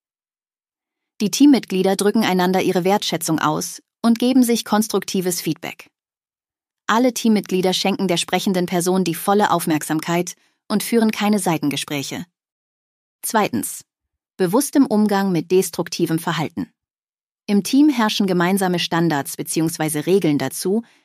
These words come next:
wie mit übermäßigem Jammern, Tadeln oder respektlosem Verhalten umzugehen ist. Betroffene sprechen Probleme lösungsorientiert an, anstatt diese Aufgabe der Führungskraft zu überlassen.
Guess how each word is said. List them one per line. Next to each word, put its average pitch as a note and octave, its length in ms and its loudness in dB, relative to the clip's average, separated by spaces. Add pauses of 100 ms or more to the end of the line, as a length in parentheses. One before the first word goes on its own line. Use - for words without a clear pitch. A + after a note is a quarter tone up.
wie A3+ 180 2
mit C4 180 4
übermäßigem A3+ 720 0
Jammern, F3 500 0 (160)
Tadeln G3 560 0
oder G#3+ 260 0
respektlosem G3 640 -2
Verhalten E3 460 -4
umzugehen C#3+ 520 -2
ist. - 340 -12 (800)
Betroffene B3+ 500 0
sprechen G3+ 400 -4
Probleme F#3+ 460 0
lösungsorientiert F3+ 1000 0
an, E3+ 300 0 (260)
anstatt G3+ 460 -4
diese G3+ 260 -4
Aufgabe F3 400 -2
der E3+ 120 -4
Führungskraft F3 640 -4
zu - 100 -6
überlassen. D3 560 -4